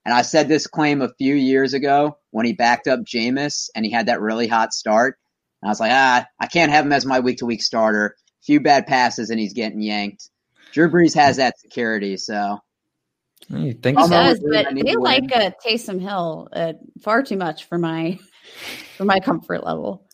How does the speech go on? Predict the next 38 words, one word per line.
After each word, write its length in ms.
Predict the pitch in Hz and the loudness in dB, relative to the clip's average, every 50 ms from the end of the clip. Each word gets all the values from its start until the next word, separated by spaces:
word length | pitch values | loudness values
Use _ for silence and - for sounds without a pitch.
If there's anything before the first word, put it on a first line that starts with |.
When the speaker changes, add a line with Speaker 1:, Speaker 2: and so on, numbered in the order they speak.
| _ _ - | _ _ -8
Speaker 1:
<laughs> 80 | 135 117 - - - 151 113 - - _ _ _ _ _ - - - - - - - - - - _ _ _ _ - | -8 -8 -8 -8 -10 -10 -10 -12 -14 _ _ _ _ _ -20 -20 -20 -20 -20 -20 -20 -20 -20 -20 _ _ _ _ 0
Speaker 2:
Well, 220 | - 127 123 123 | 2 2 4 6
let's 200 | 131 160 170 - | 4 4 4 4
move 200 | 208 214 196 - | 4 4 4 2
to 120 | - - | -2 -2
someone 280 | - - 165 156 147 139 | 0 0 2 4 4 4
that 60 | 143 | 2
might 200 | 135 123 120 120 | 2 2 0 2
not 180 | 120 120 113 117 | 2 0 0 0
be 120 | 120 117 | -2 0
as 240 | 113 107 107 107 - | 0 0 0 0 -2
controversial 800 | - - 113 104 101 101 - 107 104 101 101 101 - - 107 101 | -6 -8 -8 -8 -8 -8 -8 -10 -8 -8 -10 -10 -10 -10 -8 -6
here, 160 | 104 104 107 | -6 -4 -4
and 80 | 107 | -2
our 120 | 107 107 110 | -2 0 2
last 300 | 113 113 120 131 127 - | 2 2 2 2 0 -4
quarterback 560 | - - 131 123 120 107 113 110 107 110 - | -4 -2 0 0 0 2 2 0 0 0 -2
on 140 | 107 104 104 | -4 -4 -4
the 80 | 104 | -6
list, 320 | 101 104 104 104 107 - 113 | -4 -4 -4 -4 -4 -6 -6
and 120 | 107 110 | -4 -2
that's 220 | 135 180 214 - - | -2 -2 -2 -4 -6
Carson 640 | - - 160 151 131 - - 117 110 101 95 104 | -2 0 2 2 2 0 -2 -2 -4 -4 -4 -4
Wentz. 640 | 104 107 101 - - - - - - - - - - _ _ _ _ _ - _ _ - | -2 -2 -4 -4 -8 -10 -6 -6 -4 -4 -6 -8 -12 _ _ _ _ _ -20 _ _ -4
And 500 | 120 117 113 110 107 104 104 104 104 - - _ _ _ _ - | 0 0 2 2 2 0 0 -2 -6 -10 -14 _ _ _ _ -2
what 160 | 127 147 180 | 2 4 4
a 60 | 185 | 4
fall 240 | 185 - 143 143 160 | 4 4 2 2 2
from 240 | 156 - 120 113 107 | 2 -2 -10 -8 -6
grace 400 | 95 117 110 110 107 104 - - | -4 -2 0 0 0 -2 -4 -8
for 140 | - 104 | -10 -10
him, 220 | 101 104 101 98 101 | -8 -8 -8 -8 -6
man. 200 | 101 101 101 104 | -6 -6 -4 -2
He 280 | 107 120 131 127 - - - - - - - | -2 -2 -2 -4 -8 -16 -20 -20 -12 -4 0
averaging 480 | 127 139 156 175 175 143 151 156 143 | 2 2 4 4 4 4 4 4 4
a 40 | 117 | 2
putrid 560 | - - - - 151 160 156 - 175 156 131 | 0 -2 -4 -2 -2 0 0 2 0 0 2
five, 400 | - 147 135 139 147 139 - - | 2 2 4 4 2 0 -2 -12